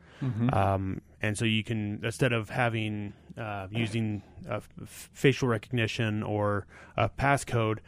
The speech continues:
Speaker 2: you can swipe the, a key onto your iPad or plug it into your iPad, and
Speaker 1: Mm-hmm.
Speaker 2: uh, it'll unlock it for you.
Speaker 1: Okay.
Speaker 2: And so the same goes for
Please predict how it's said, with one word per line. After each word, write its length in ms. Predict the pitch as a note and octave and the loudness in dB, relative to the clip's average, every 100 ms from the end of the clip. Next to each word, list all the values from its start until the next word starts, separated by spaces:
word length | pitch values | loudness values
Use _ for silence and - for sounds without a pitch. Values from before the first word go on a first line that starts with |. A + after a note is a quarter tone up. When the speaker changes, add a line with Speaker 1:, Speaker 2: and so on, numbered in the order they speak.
| - - | -20 -8
Speaker 2:
you 160 | - B2+ | -2 2
can 200 | A#2 A2 | 2 0
swipe 340 | - C3 A#2+ | 0 2 2
the, 300 | - A2 G2+ - F#2+ | 0 -2 -2 -4 -8
a 120 | A2+ - - - | -10 -10 -20 -4
key 280 | - D3 A#2+ | 4 4 4
onto 200 | G#2+ A2 | 2 0
your 200 | G#2+ G2+ | 0 -2
iPad 600 | G2+ A#2 A#2+ B2 A2+ G#2+ | -2 -2 0 0 0 0
or 180 | G#2 G2+ | -2 -4
plug 240 | - A#2 | -2 -2
it 40 | A2 | 0
into 80 | G#2+ | -2
your 140 | G2+ | 0
iPad, 360 | G2+ G2+ G#2 G2 | -2 -2 -4 -4
and 280 | G2 F#2+ F#2+ - - | -6 -8 -10 -16 -4
Speaker 1:
Mm-hmm. 280 | C3 A#2+ B2+ - - - - | 0 2 0 -2 -10 -20 -2
Speaker 2:
uh, 220 | A2 G2+ G#2 | 0 0 0
it'll 220 | A#2+ A#2 | 0 4
unlock 340 | B2+ A#2 A2 - | 4 4 0 0
it 60 | |
for 200 | - A2+ | -6 -6
you. 120 | G2+ A#2+ - - - | -6 -8 -14 -20 -4
Speaker 1:
Okay. 360 | D#3+ - B2 E3+ - - - | -2 -2 -4 -6 -14 -20 -12
Speaker 2:
And 120 | G#2+ | -8
so 100 | A#2 | -4
the 100 | G#2+ | -4
same 220 | G#2 A#2+ A2 | -2 -2 0
goes 220 | G#2+ G#2+ | 0 -2
for 320 | - G#2 G2+ | -4 -6 -6